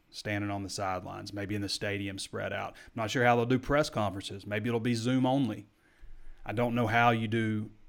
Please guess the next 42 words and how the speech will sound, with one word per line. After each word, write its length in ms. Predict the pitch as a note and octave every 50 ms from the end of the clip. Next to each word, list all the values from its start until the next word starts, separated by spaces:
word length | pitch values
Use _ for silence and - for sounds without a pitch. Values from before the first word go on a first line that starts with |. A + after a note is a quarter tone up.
| - -
press 240 | - C#3 C3 A#2+ -
conferences 840 | - B2 A2+ G#2+ G2 A2 G#2 - - G#2+ G#2 G#2 G#2 G2 - - - _ _ _ _ _ _ _ _ -
in 100 | A#2 A2
the 60 | G#2+
media 300 | G#2 A2+ A#2+ A#2 A2 G#2+
room 220 | G2+ G#2 G#2 G2+ G2+
that 100 | G2+ F#2
we 140 | G#2+ G2+ F#2+
have. 240 | G2+ G2 F#2+ F#2+ G2
It's, 200 | F#2+ - - -
it's 200 | G2 G2+ - -
not 240 | A2 G#2 G#2 G2+
big 140 | G#2 A2 G#2
enough 340 | G#2 G#2 G2+ F#2+ F#2+ - - - _
for 160 | - - A2 G2+
everybody 400 | G2 G2 G2 G2+ G2+ G2 G2 F#2
to, 280 | G#2 G2+ F#2+ G2 G#2
to 160 | - - G#2
social 380 | - - - G#2+ G#2 G#2 - G#2
distance. 540 | G2+ F#2+ G#2+ A2 - - - G2 - - -
So, 320 | - - G#2+ G2 G#2 G#2+ - - - - - - - - - - - - - - - - - - - - - - - - - - _ - - - -
also, 460 | - D3+ C#3 - D#3+ C3+ A#2+ A#2+ - -
we 160 | B2 B2+ B2+
gotta 160 | B2 A#2+ A2+
mention 240 | A2+ A2+ G#2 A#2+ A2
the 60 | G2+
season's 320 | - - B2+ A#2 A2 G#2
been 160 | F#2+ G#2+ G2 F#2+
pushed 260 | - A#2+ G#2 G2 -
back 220 | - G#2 G#2 G2+
to 80 | - G2+
September 420 | - - G#2 - - A#2 G#2 G#2
twenty-sixth. 480 | G#2+ - A2 G2 G2 - - F#2+ F#2+ -
So 80 | B2
they'll 160 | A2 A2 A#2+ -
still 300 | - - - F#3 F3+ E3
start 320 | - - D#3+ D3+ C3 -
fall 240 | - - C3 B2 A#2+
camp 320 | - C3+ B2 A#2 A2 -
on 120 | A2 G#2+ G#2
August 400 | G#2+ G#2+ G#2+ G#2 F#2 - - -
seventh. 340 | C#3 B2+ A2 G2+ G#2 G#2